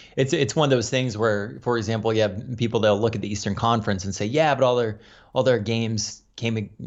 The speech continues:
uh, against teams in the East that aren't any good." Well, they're supposed to beat those teams. They're supposed to score against lesser talent. So,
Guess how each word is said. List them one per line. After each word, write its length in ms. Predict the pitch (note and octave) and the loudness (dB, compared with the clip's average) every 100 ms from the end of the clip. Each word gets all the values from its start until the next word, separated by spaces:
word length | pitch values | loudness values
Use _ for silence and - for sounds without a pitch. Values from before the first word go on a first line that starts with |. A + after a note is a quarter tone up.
| - | -10
uh, 400 | A2+ A2 G#2+ - | -10 -8 -10 -8
against 400 | A2 A2 A#2 G#2+ | -2 2 2 2
teams 240 | B2+ A#2 F#2+ | 2 4 4
in 80 | G#2 | 4
the 140 | A2+ | 4
East 200 | A2+ - | 2 2
that 100 | G#2+ | 4
aren't 180 | G#2+ G#2+ | 4 4
any 100 | F#2+ | 2
good." 240 | G2 A2 | 4 2
Well, 100 | - | 4
they're 120 | D#3+ F#3 | 4 4
supposed 320 | G3+ A#3 E3 | 4 2 0
to 60 | |
beat 160 | A2+ G#2+ | -4 -6
those 180 | F2+ - | -8 -8
teams. 240 | F#2 E2 | -14 -14
They're 240 | A#2+ B2+ C#3 | -8 -6 -6
supposed 340 | C#3+ F3 F3 | -2 -2 0
to 60 | A#2+ | -4
score 300 | - B2 A#2 | -2 4 4
against 260 | G#2 G2 | 4 0
lesser 280 | G2 F#2+ G2+ | 0 0 0
talent. 340 | G2+ F2 E2 - | -4 -4 -4 0
So, 280 | A#2+ A#2 | 2 2